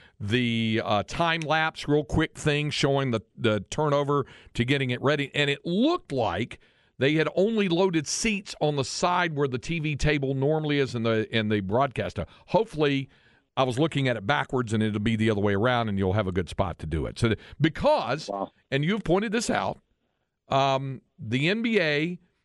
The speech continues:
Speaker 1: is not a place for the faint of heart when it comes to your broadcast location, right? Because, uh, a lot of the broadcast locations are no longer on the floor. You had a Facebook post with the great, the great Hall of Famer Al McCoy,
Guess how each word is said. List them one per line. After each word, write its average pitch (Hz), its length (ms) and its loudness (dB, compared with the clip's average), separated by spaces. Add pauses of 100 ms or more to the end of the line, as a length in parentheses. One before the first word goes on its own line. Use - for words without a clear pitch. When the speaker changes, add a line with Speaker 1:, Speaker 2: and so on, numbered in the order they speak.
(260)
Speaker 1:
is 127 360 0
not 143 220 0
a - 20 -4
place 175 300 0
for 165 100 -4
the 151 80 2
faint 160 220 0
of 156 100 -8
heart 151 260 2
when 139 120 -2
it 120 80 -4
comes 139 200 -2
to 131 100 -6
your 131 80 2
broadcast 123 560 0
location, 78 500 -6
right? 113 240 -4
Because, 110 540 -2 (380)
uh, 107 220 2
a 117 80 2
lot 117 240 2
of 160 60 -4
the 151 60 -2
broadcast 117 540 0
locations 104 560 -2
are 95 160 2
no 104 200 2
longer 101 560 0
on 98 180 0
the 110 60 0
floor. 220 320 2 (200)
You 139 160 4
had 131 100 2
a 127 40 -4
Facebook 127 460 -2
post 139 300 0
with 123 140 -2
the 127 100 0
great, 113 480 0
the 117 140 0
great 113 600 -2 (400)
Hall 135 220 2
of 110 60 -2
Famer 120 300 0
Al 127 180 0
McCoy, 139 680 2